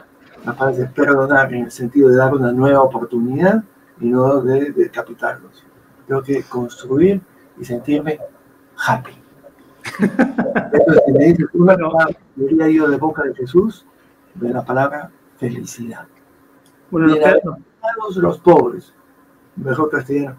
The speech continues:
Speaker 1: felices los que tienen actitud de pobre, o sea que no quiere acaparar, desprendido, y que está a disposición de nosotros. Bienaventurados,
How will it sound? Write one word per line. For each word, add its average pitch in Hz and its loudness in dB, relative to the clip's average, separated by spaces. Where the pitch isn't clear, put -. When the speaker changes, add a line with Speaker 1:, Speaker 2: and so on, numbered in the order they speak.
Speaker 1:
felices 180 2
los 151 -2
que 131 -4
tienen 151 -2
actitud 131 -2
de 135 2
pobre, 135 -2
o - -20
sea 151 -2
que 139 -4
no 135 -2
quiere 143 -4
acaparar, 131 -6
desprendido, 127 -6
y 123 -8
que 139 0
está 120 -4
a 143 -2
disposición 123 -8
de 117 -8
nosotros. 113 -12
Bienaventurados, 165 0